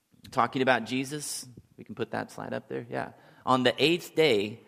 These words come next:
when it was time to circumcise the child, Jesus, he was named Jesus, the name of the angel had given him before he was conceived. So we can see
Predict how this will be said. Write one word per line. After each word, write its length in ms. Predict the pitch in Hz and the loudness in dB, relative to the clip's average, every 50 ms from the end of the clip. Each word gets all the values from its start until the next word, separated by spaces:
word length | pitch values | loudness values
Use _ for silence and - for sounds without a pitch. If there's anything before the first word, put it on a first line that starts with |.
| - _ _ | -20 _ _
when 120 | 127 123 | -4 -2
it 60 | 107 | -2
was 140 | 87 113 - | -4 -6 -8
time 400 | - - 131 131 135 139 143 139 | -6 -4 -2 -2 -2 -2 -4 -6
to 60 | 123 | -6
circumcise 680 | 117 - - 143 139 - 135 117 - 123 113 117 107 | -6 -4 -4 -4 -4 -4 -6 -2 0 0 0 0 -2
the 80 | - 104 | -6 -12
child, 540 | - - 117 104 98 87 87 98 101 95 90 | -4 0 0 2 2 0 -2 -6 -8 -10 -8
Jesus, 460 | 110 117 104 95 - 101 98 - - - _ _ _ _ _ _ _ | -8 -6 -6 -6 -8 -10 -12 -12 -16 -20 _ _ _ _ _ _ _
he 120 | - 131 | -6 -4
was 160 | 120 117 117 117 | -4 -2 -2 -2
named 260 | 117 117 113 110 104 | 0 0 0 -2 -2
Jesus, 420 | 107 120 113 104 - 107 107 - | -2 -2 -4 -2 -4 -6 -6 -4
the 100 | - 113 | -6 -4
name 220 | 104 107 113 123 127 | -4 -2 -2 -2 0
of 80 | 127 | -2
the 120 | 120 - - | -2 -2 -2
angel 320 | 110 120 120 113 120 113 | -4 -4 -2 -4 -4 -4
had 160 | 110 110 101 | -4 -6 -2
given 220 | 95 120 113 107 104 | -2 -2 -2 -2 -4
him 200 | 101 101 101 98 | -6 -6 -8 -8
before 360 | 101 - - 110 104 98 101 | -10 -8 -6 -4 -4 -4 -4
he 140 | 98 107 110 | -4 -6 -8
was 180 | 101 104 98 | -8 -8 -10
conceived. 600 | - - 98 95 - - - 107 90 80 73 - _ - - - _ | -10 -14 -14 -12 -10 -8 -8 -8 -8 -8 -12 -16 _ -20 -20 -20 _
So 140 | - - 120 | -8 -4 -4
we 80 | 135 | -2
can 120 | 135 139 120 | -2 -2 -2
see 540 | - - - 147 131 117 101 101 98 - | -2 -2 0 0 0 0 -2 -4 -6 -10